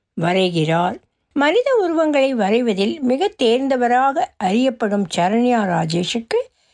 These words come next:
இன்று உள்நாடு, வெளிநாடு என்று பல வாய்ப்புகள் வந்து கொண்டிருக்கின்றன. ஓவிய பயிர் அரங்குகளை நடத்துகிறார், ஓவியம் கற்பிக்கிறார்,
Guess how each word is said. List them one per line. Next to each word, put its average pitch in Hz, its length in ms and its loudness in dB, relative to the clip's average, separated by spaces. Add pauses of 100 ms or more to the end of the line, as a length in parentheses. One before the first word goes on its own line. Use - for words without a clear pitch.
(240)
இன்று 247 300 2
உள்நாடு, 339 640 2
வெளிநாடு 262 640 2
என்று 226 280 0 (120)
பல 349 340 0
வாய்ப்புகள் 214 720 0 (420)
வந்து 294 320 2
கொண்டிருக்கின்றன. 175 840 0 (540)
ஓவிய 381 460 2
பயிர் 294 340 0
அரங்குகளை 240 680 2
நடத்துகிறார், 190 840 -2 (420)
ஓவியம் 320 680 2
கற்பிக்கிறார், 180 880 -2